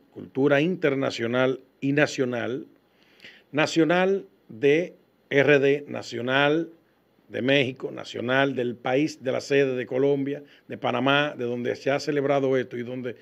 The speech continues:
se seguirá celebrando. Estos niveles que se están llevando de estos festivales, de estos encuentros a nivel internacional, esto es sin precedentes, nunca antes visto,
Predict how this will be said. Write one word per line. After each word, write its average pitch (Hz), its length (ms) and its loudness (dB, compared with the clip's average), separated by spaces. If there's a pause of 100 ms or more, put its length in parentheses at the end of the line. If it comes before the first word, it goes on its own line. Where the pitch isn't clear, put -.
(140)
se 123 120 -10
seguirá 120 380 0
celebrando. 117 640 -2 (2000)
Estos 156 300 4
niveles 156 880 6 (500)
que 127 380 2
se 127 80 -4
están 131 320 -2
llevando 131 800 2
de 120 180 -2
estos 120 300 -2
festivales, 127 720 2
de 113 80 -6
estos - 240 -6
encuentros 127 960 0
a 107 80 -18
nivel 117 280 -2
internacional, 127 840 0 (960)
esto 147 240 0
es 143 80 -2
sin 139 160 -2
precedentes, 117 1000 -6 (460)
nunca 147 480 0
antes 107 320 -4
visto, 113 420 -6